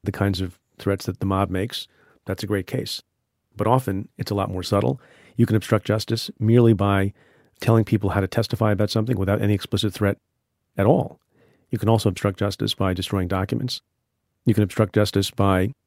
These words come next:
uh, making implicit threats or, y-, you know, suggesting that you might, uh, withhold benefits, depending on what the other evidence is and depending on the state of the mind of the person doing the obstructing.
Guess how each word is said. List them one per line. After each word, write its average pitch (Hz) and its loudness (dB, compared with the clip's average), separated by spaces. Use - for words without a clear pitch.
uh, 95 0
making 104 2
implicit 117 2
threats 110 -2
or, 107 0
y-, - -4
you 160 0
know, 95 -2
suggesting 107 0
that 104 0
you 107 0
might, 98 0
uh, 87 -4
withhold 107 0
benefits, 104 -2
depending 110 4
on 104 4
what 104 0
the 117 0
other 101 4
evidence 98 0
is 127 2
and 95 -4
depending 110 2
on 107 2
the 95 -4
state 107 0
of 101 -2
the 95 -2
mind 95 -2
of 92 -6
the 98 -12
person 101 -4
doing 95 -2
the 92 -4
obstructing. - -8